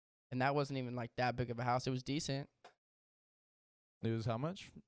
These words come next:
Speaker 1: Like, eighteen hundred to two thousand.
Speaker 2: How much was the mortgage?
Speaker 1: I was, I mean, I didn't, I'm saying, I
Speaker 2: Oh.
Speaker 1: would assume it'd probably be a little bit more than that.
Speaker 2: Yeah, see, I'm not, I'm not, like,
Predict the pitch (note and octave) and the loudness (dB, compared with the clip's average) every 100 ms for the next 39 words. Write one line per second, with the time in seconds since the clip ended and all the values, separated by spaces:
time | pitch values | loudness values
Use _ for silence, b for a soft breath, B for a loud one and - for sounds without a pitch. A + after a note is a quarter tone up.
0 | _ _ _ - C3 C3 C3 C3+ B2+ B2+ | _ _ _ -4 -2 0 -2 0 -2 -2
1 | B2 - B2+ B2 A#2+ C#3 D#3+ F3 A#2 A2 | -6 -2 -2 0 2 2 0 -2 -2 0
2 | A#2 G#2+ G2 A2+ D3+ - _ _ _ _ | -2 0 0 -2 -6 -12 _ _ _ _
3 | _ _ _ B2 A#2+ - B2+ B2 D2 E2 | _ _ _ -10 -10 -4 -2 -2 -6 -8
4 | E2 - - B2+ A2 G2 F2+ C3+ B2+ C#3+ | -10 -6 -2 0 2 2 2 0 2 0
5 | B2+ G#2+ B2+ A2 A2 A2 A2+ G#2 G3 D3 | 0 0 0 2 0 -2 -4 -4 -2 -2
6 | - - - - _ _ B2+ A#2+ D3 B2 | -2 -8 -10 -14 _ _ -2 0 0 2
7 | C#3 D3 B2+ D#2+ B2 D3 F#2+ A2+ | 2 0 0 -2 -2 0 0 -2